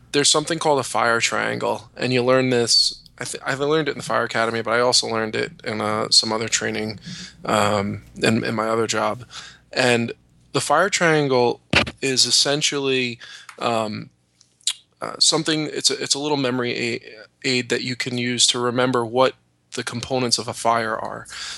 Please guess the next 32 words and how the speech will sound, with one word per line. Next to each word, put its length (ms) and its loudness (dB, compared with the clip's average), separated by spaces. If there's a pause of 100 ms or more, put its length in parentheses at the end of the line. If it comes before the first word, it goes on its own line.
So 340 6
if 180 -2
you 120 2
always 340 2
remember 340 0
this, 380 0
you'll 160 -4
always 320 2
know 100 2
how 100 0
to 80 -4
put 160 -6
a 40 -4
fire 400 -2
out. 200 -8
So 320 2 (280)
there's 220 2
three 260 -2
components 540 0
to 120 -2
a 60 -4
fire. 500 -4 (420)
Uh, 220 -2 (220)
one 400 0
i-, 140 2 (340)
one 260 2
side 220 2
of 80 -2
the 40 -2
triangle 360 0
is 160 2
oxygen, 720 -2